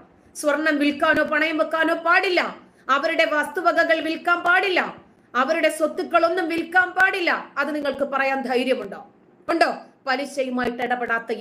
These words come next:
എത്ര പേരുണ്ടടാ? ഇന്നലെ മതം വിട്ട ഒരു പള്ളിയിൽ ബാങ്ക് വിളിക്കുന്ന വ്യക്തി പറയാണ്, "മർക്കസിന്റെ knowledge city ഉണ്ടാക്കിയില്ലേ, പലിശ പണമാ." എന്താ പണയം വെച്ചത്? അവിടെ ഉണ്ടത്തിലെ ഒരു മസാജ്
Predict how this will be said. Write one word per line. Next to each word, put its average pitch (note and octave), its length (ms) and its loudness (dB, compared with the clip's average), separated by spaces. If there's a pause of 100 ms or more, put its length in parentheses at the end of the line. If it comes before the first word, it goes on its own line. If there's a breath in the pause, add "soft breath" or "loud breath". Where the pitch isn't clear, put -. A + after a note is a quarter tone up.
എത്ര A3+ 220 -6 (100)
പേരുണ്ടടാ? G3+ 480 -6
ഇന്നലെ A3+ 300 0 (560 loud breath)
മതം C4+ 340 2 (100)
വിട്ട - 260 0 (420)
ഒരു B3 140 2 (100)
പള്ളിയിൽ C4 400 -2 (120)
ബാങ്ക് B3+ 400 -2
വിളിക്കുന്ന A#3+ 420 -2
വ്യക്തി A3+ 300 -6
പറയാണ്, A#3+ 460 0 (540)
"മർക്കസിന്റെ A#3+ 600 0 (480)
knowledge C4 340 -2
city C#4+ 240 -6
ഉണ്ടാക്കിയില്ലേ, D4 500 0 (280)
പലിശ A3 260 -6 (160)
പണമാ." G3+ 280 -12 (640)
എന്താ A#3 160 -2 (100)
പണയം A3+ 300 -4
വെച്ചത്? B3+ 280 0 (360 loud breath)
അവിടെ A3+ 220 0
ഉണ്ടത്തിലെ A3+ 320 -2
ഒരു G3+ 160 -4
മസാജ് A3 400 -6